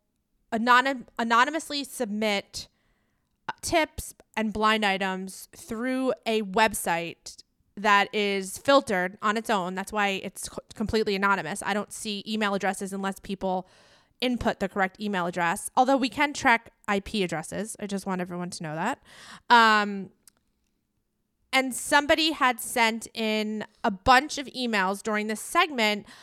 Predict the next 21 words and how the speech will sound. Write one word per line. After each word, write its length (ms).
about 480
the 80
release 640
of 440
Taylor's. 640
So 120
she 160
re-released 680
her 140
song, 580
You're 220
Losing 380
Me, 240
so 340
it 140
was 160
available 840
for 100
everyone 300
to 100
stream. 400